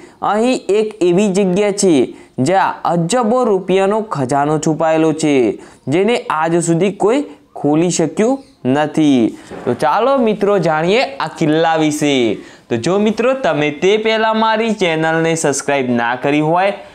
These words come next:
તો પ્લીઝ મિત્રો, મારી ચેનલને સબસ્ક્રાઇબ કરી લેજો. મિત્રો, હમીરપુરનો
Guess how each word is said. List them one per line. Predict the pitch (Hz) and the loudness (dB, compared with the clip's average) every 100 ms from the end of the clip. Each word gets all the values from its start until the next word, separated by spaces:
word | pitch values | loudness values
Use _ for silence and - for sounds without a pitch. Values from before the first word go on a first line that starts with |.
| - | -16
તો | - | -10
પ્લીઝ | 165 214 208 | -2 0 2
મિત્રો, | 214 208 240 | 2 2 0
મારી | 190 160 165 165 170 | 0 0 0 -2 0
ચેનલને | 165 165 185 254 254 - | 0 0 0 -2 -4 -8
સબસ્ક્રાઇબ | 113 - 123 117 | -8 -6 -4 -4
કરી | 113 139 | -2 0
લેજો. | 156 151 139 113 98 - - _ _ _ _ _ - - - - - _ - - _ 151 | 0 0 0 0 -4 -10 -18 _ _ _ _ _ -20 -20 -20 -20 -20 _ -20 -20 _ -4
મિત્રો, | 220 233 185 113 - - - _ - - - | -2 0 -2 -2 -4 -14 -20 _ -20 -16 -4
હમીરપુરનો | 175 208 269 262 262 240 233 | -2 2 2 0 0 2 2